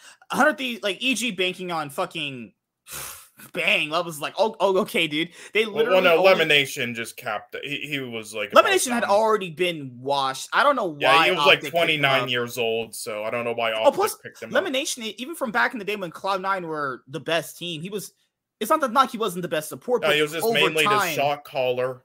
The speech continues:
Speaker 2: and
Speaker 1: Yeah,
Speaker 2: stuff.
Speaker 1: like, over time, Lemonation simply, his, he just regressed, you know?
Speaker 2: Yeah.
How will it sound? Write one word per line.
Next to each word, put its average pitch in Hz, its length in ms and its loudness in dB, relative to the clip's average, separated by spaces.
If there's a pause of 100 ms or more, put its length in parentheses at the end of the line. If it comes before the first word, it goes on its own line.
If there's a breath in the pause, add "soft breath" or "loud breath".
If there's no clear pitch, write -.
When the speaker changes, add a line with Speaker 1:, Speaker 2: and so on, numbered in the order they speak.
(160)
Speaker 2:
and 127 140 -16 (180)
Speaker 1:
Yeah, 285 140 6
Speaker 2:
stuff. 220 100 8
Speaker 1:
like, 196 220 2 (220 loud breath)
over 262 320 0
time, 185 580 -4
Lemonation 165 640 -6
simply, 151 360 -10
his, 139 300 -12 (120)
he 160 120 -12
just 160 160 -10
regressed, 143 500 -2 (600)
you 131 100 -6
know? 120 140 0
Speaker 2:
Yeah. 175 80 -2